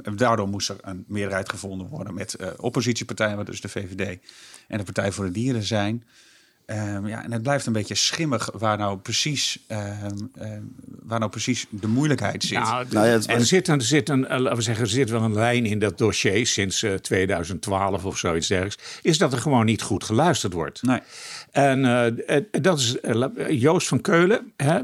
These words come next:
Speaker 2: d-, het was heel duidelijk, ehm, ehm, Mariette Wolthuis was tegen.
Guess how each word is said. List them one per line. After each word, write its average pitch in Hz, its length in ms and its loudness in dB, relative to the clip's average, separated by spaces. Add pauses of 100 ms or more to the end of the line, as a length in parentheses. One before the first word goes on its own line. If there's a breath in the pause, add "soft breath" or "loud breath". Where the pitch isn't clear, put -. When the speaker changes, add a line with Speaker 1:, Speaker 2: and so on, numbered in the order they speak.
Speaker 2:
d-, - 40 -4
het 233 200 -2
was 156 200 2
heel 175 180 4
duidelijk, 160 440 2
ehm, 131 360 2
ehm, 117 540 0 (160)
Mariette 123 360 4
Wolthuis 135 460 2
was 120 260 2
tegen. 175 460 4